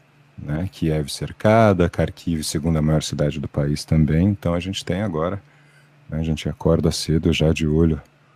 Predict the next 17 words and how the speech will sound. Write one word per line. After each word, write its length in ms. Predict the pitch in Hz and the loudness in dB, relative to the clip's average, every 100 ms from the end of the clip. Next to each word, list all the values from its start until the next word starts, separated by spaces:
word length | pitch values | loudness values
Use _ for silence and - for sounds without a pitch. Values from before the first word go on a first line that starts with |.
| _ _ _ | _ _ _
né, 120 | 82 | -8
no 120 | 78 80 | -6 -2
jornal, 400 | 87 82 78 87 | 0 2 2 0
porque 160 | - | 0
agora 300 | 104 90 - | 2 4 2
toda 400 | - - 101 117 | 0 2 4 4
noite 320 | 95 85 - | 2 0 -2
é 40 | 98 | -6
decisiva. 480 | 101 - 85 78 82 | -6 -4 -4 0 2
E 40 | |
amanhã 400 | 87 95 95 113 | 4 4 4 4
a 40 | |
gente 260 | 123 127 - | 2 0 0
tem, 180 | 95 113 | 2 2
então, 400 | 85 - 101 92 | 2 0 0 0
só 180 | - 90 | -2 -2
pra 300 | 87 78 | 0 -2